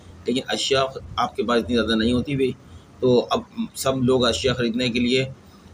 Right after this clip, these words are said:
ए, खड़े होते हैं। जो, जो ज़्यादा कीमत दे सकता है वही अशिया ले सकता है, इसलिए ऐसी सूरत हाल में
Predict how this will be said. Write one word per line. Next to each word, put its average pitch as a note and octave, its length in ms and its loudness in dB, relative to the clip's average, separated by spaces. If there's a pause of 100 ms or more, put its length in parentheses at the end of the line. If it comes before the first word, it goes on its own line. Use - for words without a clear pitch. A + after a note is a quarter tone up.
(140)
ए, G2+ 520 -2
खड़े C3+ 200 2
होते C#3 300 4
हैं। D#3 300 2
जो, C3+ 200 4
जो C#3 240 2
ज़्यादा A#2+ 280 2
कीमत C#3 320 0
दे B2+ 180 4
सकता C3 320 -2
है C#3 140 4
वही B2+ 220 4
अशिया A#2 260 2
ले A2+ 100 2
सकता B2+ 260 -4
है, D3 100 4
इसलिए D3 440 2 (340)
ऐसी B2+ 220 0
सूरत A#2+ 260 4
हाल A#2 200 2
में D3 240 0